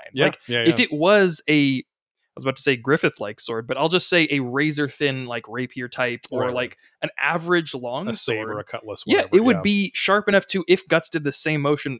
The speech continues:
Speaker 2: she would just, she would just die,
Speaker 1: Right.
Speaker 2: right?
Speaker 1: Some
Speaker 2: So
Speaker 1: tendons would have been cut at the very
Speaker 2: 'cause
Speaker 1: least,
Speaker 2: Guts'
Speaker 1: yeah.
Speaker 2: sword doesn't rely on the sharpness. It relies on the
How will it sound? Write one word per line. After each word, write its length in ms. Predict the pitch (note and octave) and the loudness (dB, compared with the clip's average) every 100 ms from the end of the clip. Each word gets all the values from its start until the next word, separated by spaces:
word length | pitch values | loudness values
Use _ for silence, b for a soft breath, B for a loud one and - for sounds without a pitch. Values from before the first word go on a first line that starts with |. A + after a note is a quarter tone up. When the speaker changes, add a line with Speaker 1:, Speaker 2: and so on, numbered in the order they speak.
| - | -6
Speaker 2:
she 180 | - F3 | -2 2
would 160 | D#3+ C3 | 2 2
just, 380 | C#3 - - _ | 0 -2 -8 _
she 140 | - A#2+ | -12 -12
would 100 | G2 | -14
just 220 | - - | -18 -12
die, 220 | G#2 F2 - | -12 -8 0
Speaker 1:
Right. 180 | B2+ G2+ | 0 0
Speaker 2:
right? 220 | A#2+ A#2+ _ b | -4 -8 _ b
Speaker 1:
Some 140 | - | 0
Speaker 2:
So 120 | E3 D#3 | 2 4
Speaker 1:
tendons 460 | D#3 C3+ A2+ G#2 | 2 0 -4 -4
would 100 | A2 | -6
have 80 | G#2 | -6
been 160 | G2+ F#2 | -10 -12
cut 320 | G2 E2+ - | -14 -14 -14
at 80 | - | -12
the 80 | G2 | -10
very 220 | F#2+ F2+ | -8 0
Speaker 2:
'cause 160 | F#3 | 0
Speaker 1:
least, 80 | C#3+ | 2
Speaker 2:
Guts' 200 | E3+ G3 | 0 2
Speaker 1:
yeah. 60 | - | 0
Speaker 2:
sword 300 | F#3+ D#3 B2 | 2 2 2
doesn't 300 | C3 D3 C3 | 0 0 -2
rely 340 | B2+ B2+ G#3 A#3 | -8 -4 -2 -2
on 100 | F3 | -4
the 80 | |
sharpness. 440 | - C#3 C3+ C3+ C3 | -4 -4 -6 -10 -12
It 80 | C#3 | -10
relies 340 | C3+ C#3+ C#3+ | -6 -4 -4
on 160 | C#3+ C3 | -6 -8
the 180 | C3 | -14